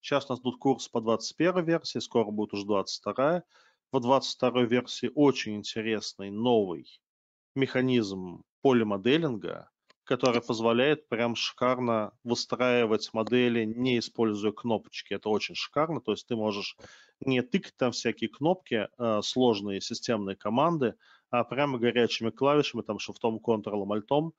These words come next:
выполнять все необходимые тебе операции. Прям очень-очень удобно.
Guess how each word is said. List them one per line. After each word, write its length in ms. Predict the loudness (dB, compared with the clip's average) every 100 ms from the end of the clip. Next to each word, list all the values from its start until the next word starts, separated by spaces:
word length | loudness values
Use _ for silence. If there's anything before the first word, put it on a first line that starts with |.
| _ _ _
выполнять 540 | -6 0 2 4 0 -2
все 520 | -4 2 4 2 -2
необходимые 540 | -4 -2 0 2 2 2
тебе 280 | 0 0 0
операции. 760 | -2 -2 -2 -4 -10 -12 -14 _ -16 -10
Прям 320 | -4 -2 0
очень-очень 540 | -2 -2 -6 -8 -10
удобно. 360 | -10 -12 -12 -18